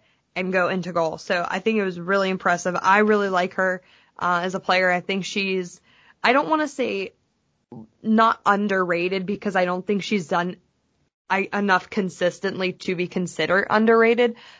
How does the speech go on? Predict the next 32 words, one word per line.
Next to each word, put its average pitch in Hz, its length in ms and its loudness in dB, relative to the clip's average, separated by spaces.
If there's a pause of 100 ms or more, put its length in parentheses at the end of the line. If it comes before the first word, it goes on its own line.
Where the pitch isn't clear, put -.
but 202 120 4
I 202 120 4
think 208 220 -2
she's 208 240 -4
one 190 160 -2
of 196 100 -4
those 190 200 -6
players 190 380 -2
that 185 260 -4 (680)
a 208 80 4
lot 196 320 6
of 202 140 -4
people 185 400 -6
have 180 180 -6
been 185 220 -6
just 180 240 -10
kind 185 220 0
of 175 60 -4
waiting 185 580 -2
to 196 120 -4
see, 185 300 -2
like, 165 300 -2 (240)
when 196 260 2
is 196 80 2
she 214 200 0
gonna 190 180 2
make 180 240 0
that 180 200 0
leap 180 460 -4 (140)
to - 140 0
just 175 300 -2
be 175 360 -4